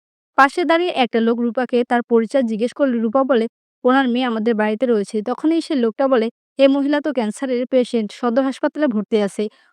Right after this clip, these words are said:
রূপা বুঝতে পারে সে একেবারে ঠিক ধরেছে, কেউ ইচ্ছে করে বাচ্চাটিকে তাদের বাড়িতে দিয়ে গেছে।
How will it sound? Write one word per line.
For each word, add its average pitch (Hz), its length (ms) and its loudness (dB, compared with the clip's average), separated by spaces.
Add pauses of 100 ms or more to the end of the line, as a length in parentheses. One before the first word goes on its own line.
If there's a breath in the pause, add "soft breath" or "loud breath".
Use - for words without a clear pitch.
রূপা 285 220 4
বুঝতে 330 320 -4
পারে 254 220 2
সে 285 160 -8
একেবারে 254 380 -2
ঠিক 262 240 -8
ধরেছে, 208 400 -4 (380)
কেউ 302 160 2
ইচ্ছে 294 200 -4
করে 320 180 -2
বাচ্চাটিকে 233 520 -2
তাদের 220 300 0
বাড়িতে 226 320 -2
দিয়ে 226 200 -2
গেছে। 214 320 -2